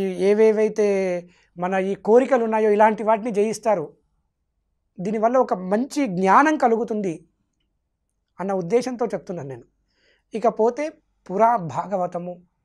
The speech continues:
రామాయణము, భారతము ఇలాంటి సద్గ్రంథాలు వీళ్ళు చదవాలి.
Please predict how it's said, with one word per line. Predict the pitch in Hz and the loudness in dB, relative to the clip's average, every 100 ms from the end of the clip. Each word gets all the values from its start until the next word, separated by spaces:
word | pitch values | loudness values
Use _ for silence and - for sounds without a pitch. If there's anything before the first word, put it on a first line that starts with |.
| - | -12
రామాయణము, | 143 151 180 175 165 160 165 170 | -6 -4 -4 -6 -8 -12 -12 -12
భారతము | 151 120 165 185 180 175 175 175 _ _ - | -12 -8 -6 -6 -8 -10 -10 -14 _ _ -10
ఇలాంటి | 175 175 170 | -8 -6 -8
సద్గ్రంథాలు | 151 175 175 202 247 240 208 190 233 302 - _ _ | -8 -6 -2 0 0 0 -4 -4 -6 -10 -14 _ _
వీళ్ళు | 160 180 | -8 -8
చదవాలి. | 175 131 160 170 165 - | -8 -10 -10 -10 -14 -18